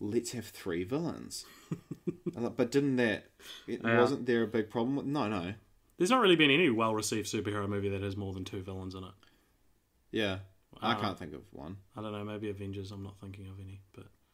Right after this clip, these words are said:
Speaker 2: yeah, not really.
Speaker 1: Yeah.
Speaker 2: Cool.
Speaker 1: Cool, anyway. So, and then Homecoming is having, like, Shocker. It's having, um,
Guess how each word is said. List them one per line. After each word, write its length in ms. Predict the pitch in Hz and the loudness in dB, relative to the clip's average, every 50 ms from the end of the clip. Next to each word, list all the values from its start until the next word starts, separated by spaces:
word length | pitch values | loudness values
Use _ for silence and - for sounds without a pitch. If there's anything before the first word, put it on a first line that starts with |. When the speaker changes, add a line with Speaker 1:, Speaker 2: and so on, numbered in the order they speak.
| _ _ _ _ _ _ _ _ _ _ _ - | _ _ _ _ _ _ _ _ _ _ _ -8
Speaker 2:
yeah, 180 | 110 107 101 101 - _ - | -6 -6 -6 -8 -10 _ -10
not 120 | 120 110 104 | -8 -6 -4
really. 200 | 107 110 107 110 | -4 -2 0 0
Speaker 1:
Yeah. 140 | 107 104 101 101 - _ _ _ _ _ _ _ _ _ _ _ _ _ _ _ _ _ _ _ _ _ - | 0 -2 -4 -6 -14 _ _ _ _ _ _ _ _ _ _ _ _ _ _ _ _ _ _ _ _ _ -12
Speaker 2:
Cool. 360 | - 127 113 107 104 101 101 _ _ _ _ _ _ _ | -8 -6 -6 -6 -6 -8 -10 _ _ _ _ _ _ _
Speaker 1:
Cool, 220 | - - 123 117 120 | -6 -2 0 0 2
anyway. 280 | 123 120 101 87 90 92 - - - - - | 2 0 0 -2 -4 -6 -10 -16 -20 -16 -8
So, 360 | - - 143 131 123 123 120 120 - - _ _ - - - - - - - - - - - - - _ _ _ _ - 120 | 0 4 6 6 6 6 4 2 -2 -20 _ _ -4 -4 -4 -4 -4 -14 -18 -20 -20 -20 -20 -20 -20 _ _ _ _ 2 4
and 160 | 131 131 131 | 6 8 8
then 140 | 131 127 - | 6 6 4
Homecoming 580 | - 117 147 160 180 175 214 196 185 170 143 127 | 2 2 4 4 4 2 0 0 0 0 0 0
is 200 | 98 120 110 120 | 0 0 0 0
having, 260 | 113 104 104 101 101 | 0 0 0 0 -2
like, 160 | 92 82 92 | -4 -4 -4
Shocker. 600 | - - - 127 113 113 - - 113 110 110 110 - _ _ _ _ _ - | -6 -4 0 0 0 0 0 -2 -2 -2 -2 -4 -8 _ _ _ _ _ -8
It's 160 | 110 101 101 | -8 -6 -4
having, 540 | - 101 98 95 98 92 92 92 92 90 92 95 _ _ _ _ _ _ - - | -4 -4 -2 -2 -2 -4 -4 -6 -8 -10 -12 -14 _ _ _ _ _ _ -12 -8
um, 500 | 90 90 90 90 90 87 85 85 90 | -6 -4 -4 -4 -6 -6 -8 -8 -10